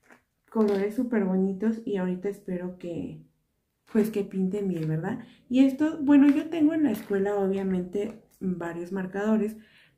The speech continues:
pero cuando necesito hacer como algún material, una lámina o algo así,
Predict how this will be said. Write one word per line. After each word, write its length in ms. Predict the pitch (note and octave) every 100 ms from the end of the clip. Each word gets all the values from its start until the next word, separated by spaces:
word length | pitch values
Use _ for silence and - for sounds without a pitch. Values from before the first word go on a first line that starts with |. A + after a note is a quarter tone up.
| -
pero 220 | A3+ A3
cuando 240 | A3+ A3
necesito 560 | A3 A3 A#3 A3+ A#3 C#4
hacer 340 | C#4+ C4 G#3+
como 340 | - A3+ A3 G3
algún 300 | F#3 F#3+ G3
material, 580 | G#3+ A3 G3 F3+ F3 F3+
una 240 | F#3 F#3+
lámina 800 | F#3 F3+ F#3 F3+ F3+ F3+ F3 E3+
o 100 | E3+
algo 140 | F3
así, 440 | F3+ F#3+ A3 G#3+